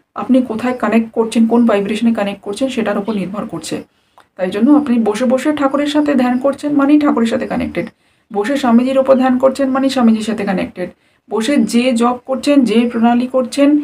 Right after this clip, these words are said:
যাদের সাথে আপনি কানেক্ট করছেন, যে গুরুদের সাথে আপনি কানেক্ট করছেন, তাদের জ্ঞান, তাদের কৃপা আপনার কাছে অ্যাক্সেসেবল হয়ে যাচ্ছে। সেই বিশ্বাসটা নিয়ে এগিয়ে গেলেই এগিয়ে যাওয়া যাবে। আর অনুকূল যদি এখন পরিস্থিতি নাও হতে পারছে,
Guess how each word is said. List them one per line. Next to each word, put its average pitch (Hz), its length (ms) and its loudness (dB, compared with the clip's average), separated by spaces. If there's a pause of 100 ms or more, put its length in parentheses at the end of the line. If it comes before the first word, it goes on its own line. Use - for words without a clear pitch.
(320)
যাদের 202 420 2
সাথে 285 260 4
আপনি 254 260 0
কানেক্ট 220 380 -4
করছেন, 220 440 0
যে 240 240 0
গুরুদের 226 420 0
সাথে 226 460 -2 (460)
আপনি 220 260 -4
কানেক্ট 226 340 0
করছেন, 269 520 0
তাদের 220 720 0
জ্ঞান, 214 500 -2 (120)
তাদের 202 320 -4
কৃপা 220 380 -8
আপনার 190 380 -2
কাছে 233 200 -6
অ্যাক্সেসেবল 190 460 -6
হয়ে 175 200 -2
যাচ্ছে। - 380 -6 (360)
সেই 226 160 -2
বিশ্বাসটা 220 580 -2
নিয়ে 262 280 4
এগিয়ে 220 240 0
গেলেই 294 460 0
এগিয়ে 175 300 -4
যাওয়া - 260 -6
যাবে। 160 240 -6 (400)
আর 226 200 -6
অনুকূল 233 500 2
যদি 269 200 2
এখন 285 380 0
পরিস্থিতি 233 440 -2
নাও 220 360 4
হতে 226 180 2
পারছে, 262 440 -4